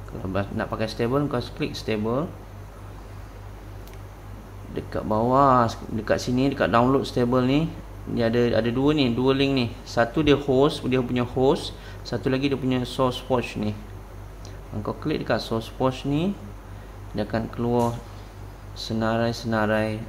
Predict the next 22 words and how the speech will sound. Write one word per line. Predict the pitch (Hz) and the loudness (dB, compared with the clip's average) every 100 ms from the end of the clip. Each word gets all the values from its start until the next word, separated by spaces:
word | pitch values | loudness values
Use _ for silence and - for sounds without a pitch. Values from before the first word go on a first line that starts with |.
| - - | -12 -4
ah, | 101 101 101 - | 0 0 -2 -2
phone | 113 110 104 - - | -2 -2 -4 -10 -6
yang | 110 101 104 | -2 -2 -2
E | 113 117 | -2 0
U | 117 120 - | 0 -4 -2
develop. | 110 104 107 - - - - - - - - - - | -2 -2 -2 -4 -8 -12 -12 -14 -14 -14 -14 -12 -8
Ni | |
semua | 113 113 110 | -6 -4 -4
sekali. | - 107 107 - - - - - - - - - | -2 -4 -4 -8 -14 -14 -14 -14 -14 -14 -12 -10
Macam-macam | 98 120 117 135 135 | -4 -2 -2 -2 0
lah. | 113 - - - - - - - - - - - - - - - - - - - - - - - - - - - - - - - - 78 | -2 -6 -14 -14 -14 -14 -14 -14 -14 -14 -14 -14 -14 -14 -14 -14 -14 -14 -14 -14 -14 -14 -14 -14 -12 -12 -14 -14 -14 -14 -14 -14 -12 -10
Okey. | - 156 175 196 - - - - - | -4 2 2 2 -8 -14 -16 -14 -2
Ah, | 104 | -2
kau | 104 | 2
carilah | 120 147 160 139 | 4 6 6 6
device | 139 139 135 139 | 6 6 6 4
mana | 143 135 147 | 2 6 6
yang | 139 | 6
kau | 131 | 4
nak | 131 113 - | 4 2 0
flash. | 139 147 190 - - - - - - - - - - | 4 6 4 0 -10 -12 -14 -14 -14 -14 -14 -12 -8
Pastikan | 110 - - 139 | -6 -4 2 2